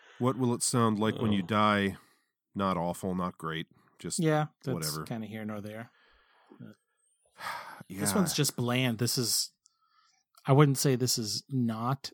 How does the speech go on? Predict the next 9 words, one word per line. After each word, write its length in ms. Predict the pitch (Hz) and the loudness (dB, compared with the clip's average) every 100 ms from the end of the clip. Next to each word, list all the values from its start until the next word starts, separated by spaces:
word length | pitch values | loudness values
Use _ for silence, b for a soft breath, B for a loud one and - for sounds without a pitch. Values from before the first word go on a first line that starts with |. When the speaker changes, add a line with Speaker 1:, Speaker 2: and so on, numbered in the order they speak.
| _ | _
Speaker 3:
simple, 640 | - - 110 117 139 156 - _ _ _ _ - - | -4 -2 0 0 0 0 -6 _ _ _ _ -10 -4
but 200 | 107 92 _ - | -4 -4 _ -20
it's 140 | - - | -12 -10
just 220 | 143 - - | -10 -12 -10
bland 580 | - 104 92 90 90 92 | -6 -4 -4 -8 -8 -10
and 160 | 73 - | -12 -16
it's 200 | - - - | -18 -18 -18
just 300 | - - - | -18 -18 -12
not 340 | 147 127 95 | -4 -4 -4